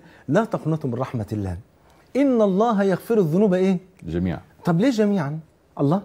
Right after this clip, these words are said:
Speaker 1: إزاي جميعًا يا دكتور عمرو إذا كان ربنا ما يغفرش الشرك؟ صح كده؟
Speaker 2: نعم.
Speaker 1: "إن الله لا يغفر أن يشرك به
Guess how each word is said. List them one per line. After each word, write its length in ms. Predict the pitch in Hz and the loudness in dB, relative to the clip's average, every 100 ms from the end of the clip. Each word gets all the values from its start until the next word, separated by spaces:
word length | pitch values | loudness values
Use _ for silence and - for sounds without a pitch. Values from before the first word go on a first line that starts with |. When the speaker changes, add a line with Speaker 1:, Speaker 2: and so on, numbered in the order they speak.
| - _ _ _ - | -10 _ _ _ -4
Speaker 1:
إزاي 240 | 139 196 | 0 2
جميعًا 360 | 254 202 220 196 | 2 0 0 0
يا 60 | 151 | 0
دكتور 280 | 156 - | -2 -2
عمرو 160 | 170 196 | 0 0
إذا 120 | 147 | -2
كان 160 | 156 220 | -2 -2
ربنا 240 | 170 214 | 2 2
ما 120 | 180 | 2
يغفرش 300 | 156 - 170 | 0 -4 -8
الشرك؟ 440 | 135 - 107 - - - _ _ _ _ _ _ _ _ _ _ | -8 -8 -8 -10 -20 -20 _ _ _ _ _ _ _ _ _ _
صح 180 | - 135 | -6 -4
كده؟ 240 | 175 214 - 67 | -4 -4 -8 -14
Speaker 2:
نعم. 120 | 64 - - | -16 -12 -4
Speaker 1:
"إن 120 | 117 | 0
الله 340 | 113 139 156 135 | 2 0 0 0
لا 140 | 120 | 0
يغفر 420 | 117 156 - 123 | 0 0 -2 -2
أن 80 | 120 | 0
يشرك 300 | 156 151 123 | 0 -2 -2
به 180 | 135 180 | 0 -2